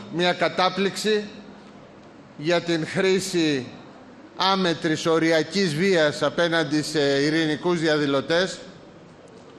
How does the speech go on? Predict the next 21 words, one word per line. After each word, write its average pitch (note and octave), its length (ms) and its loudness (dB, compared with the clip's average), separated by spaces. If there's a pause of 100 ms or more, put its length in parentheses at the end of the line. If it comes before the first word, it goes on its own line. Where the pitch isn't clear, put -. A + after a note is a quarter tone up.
(580)
Και F3+ 120 -2
δεν G3 180 0
μπορώ G3 340 2
παρά F#3 280 0
εκ F3 100 0 (100)
μέρους F#3+ 380 0
της D#3+ 280 -4
Βουλής E3+ 360 -2
των E3+ 160 -2
Ελλήνων F3 600 -2 (1500)
να E3+ 120 0 (920)
πω F#3+ 480 0 (120)
την F3 260 -4
πλήρη G3 460 2
αποδοκιμασία E3 1200 0 (540)
όλων F#3+ 400 2
μας F#3 260 -2 (840)
σε F3+ 120 0
αυτές G3 340 0
τις G3+ 140 0
μεθόδους F3+ 800 0